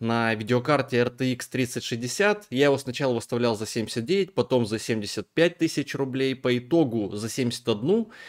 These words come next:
И, э, мы сошлись с покупателем на цифре шестьдесят семь тысяч рублей. В двух словах об этом ноутбуке. Я его покупал на Computer Universe. Что это обозначает? А это означает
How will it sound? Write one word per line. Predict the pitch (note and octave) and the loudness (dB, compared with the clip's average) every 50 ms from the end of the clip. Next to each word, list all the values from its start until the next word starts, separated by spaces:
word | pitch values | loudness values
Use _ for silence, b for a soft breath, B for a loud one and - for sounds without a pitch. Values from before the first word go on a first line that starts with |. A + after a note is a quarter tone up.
| B B B B _ | B B B B _
И, | G3 G#3+ A3 G#3+ G#3+ B B B B B B | -2 0 0 0 -2 B B B B B B
э, | - B2+ B2+ C3 C3 B2+ B2+ B2 B2 A#2+ A#2+ A#2 | -2 0 2 2 2 0 0 0 0 0 -2 -2
мы | A#2 D3 F3+ E3 | 0 2 2 2
сошлись | C3 - C3 A#2+ - - C#3+ C#3+ B2 - - | 0 0 -4 -4 -4 -2 0 0 0 0 -4
с | - - - | -8 -10 -6
покупателем | _ A#2+ A#2 - A#2+ A2+ - F3+ G3 - - D#3 C#3 B2 | _ -4 -4 -4 -2 2 2 2 4 2 0 -2 -2 -2
на | A#2+ A#2+ | -2 -2
цифре | - - E3 E3 - D#3 C3+ | 0 0 0 0 0 -2 -6
шестьдесят | - - B2 A2 A#2 A2+ - - D3 C#3+ - | -4 -4 -4 -4 -6 -4 -2 -2 -2 -2 -4
семь | - - B2 A#2+ | -4 -4 -2 -2
тысяч | A#2+ A#2+ A#2 - - - | -4 -6 -8 -8 -8 -8
рублей. | A2 A2+ G#2+ G2 G2+ G2+ G2+ | -8 -8 -6 -6 -4 -4 -4
В | G2 | -4
двух | A2 C#3 F#3 F#3+ | 0 2 2 2
словах | - - C#3+ C#3 C#3+ D3+ D3 - | 2 0 -2 0 0 0 0 -2
об | B2 G#2+ A#2+ | -2 0 0
этом | A#2+ B2 A#2 A2+ A2 | 0 0 -2 -2 -2
ноутбуке. | A2 G#2+ G#2 G2+ G2+ G2+ G2+ - A#2 | -2 -2 -2 -4 -4 -6 -6 -4 -2
Я | B2 E3 | 0 2
его | F#3 E3 C#3 | 2 2 2
покупал | A#2+ - A2+ - A2+ - - A2+ A2 | 2 0 -4 -6 -4 -2 0 0 0
на | G#2+ | 0
Computer | G2+ - G#2+ G2 - A2+ - - A2 B2 | -2 -4 -6 -4 -4 -4 -2 -2 -2 0
Universe. | E3 G3 G3 F#3+ F3 F3+ F3 - - B B B B B | 0 0 0 0 0 -2 -2 -4 -8 B B B B B
Что | B - - - F3+ G3 | B -4 2 4 6 6
это | F#3+ F#3+ E3 | 6 4 2
обозначает? | D3 C#3 C#3 A#2+ B2 C3 A#2+ - - C#3+ A#2+ G#2+ G2 - | 2 2 0 0 -2 -4 -6 -4 -2 0 0 0 0 0
А | - A#2+ C3 | 2 2 2
это | D3 D3 - C3+ B2+ | 2 2 2 0 0
означает | A#2+ A#2 B2+ A#2+ B2 - C#3+ C3 A#2+ A#2 | 0 0 -2 -4 -2 -2 0 0 0 -2